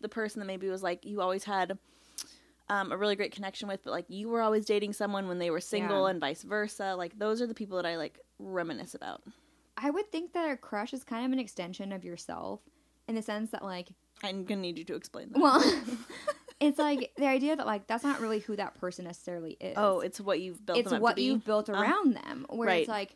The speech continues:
Speaker 1: Great point.
Speaker 2: I see them in this fantasy light, and in my head they do this, and in my
Speaker 1: Mm-hmm.
Speaker 2: head they are this way with me. So it's more of, like, an extension of yourself in the sense that, like, this version of Kevin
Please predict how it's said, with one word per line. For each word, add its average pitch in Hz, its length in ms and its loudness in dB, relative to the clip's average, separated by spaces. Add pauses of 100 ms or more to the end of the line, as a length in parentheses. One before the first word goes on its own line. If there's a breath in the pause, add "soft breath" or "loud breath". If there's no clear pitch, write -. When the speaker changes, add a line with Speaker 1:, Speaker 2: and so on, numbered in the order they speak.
Speaker 1:
Great 196 200 -2
point. 196 160 0
Speaker 2:
I 294 240 6
see 285 240 2
them 233 220 4
in 208 80 0
this 208 180 -2
fantasy 202 420 -2
light, 175 380 -2
and 190 140 -2
in 190 120 0
my 208 180 6
head 240 280 0
they 196 120 0
do 180 140 -2
this, 147 300 -4
and 190 140 -8
in 190 100 -2
my 226 140 0
Speaker 1:
Mm-hmm. 254 140 -2
Speaker 2:
head 208 340 -4 (120)
they 196 200 0
are 190 240 0
this 185 280 -2
way 180 240 -2
with 170 220 -4
me. 196 400 -4 (320 soft breath)
So 247 80 -4
it's 240 100 -2
more 233 140 2
of, 240 80 0
like, 226 80 -2
an 208 60 -4
extension 208 280 -6
of 196 40 -8
yourself 190 320 -4
in 190 40 -10
the 185 60 -10
sense 180 220 -10
that, - 120 -10
like, 175 280 -8 (520 soft breath)
this 240 360 0
version 202 420 -2
of 175 360 -4 (520)
Kevin 170 640 -6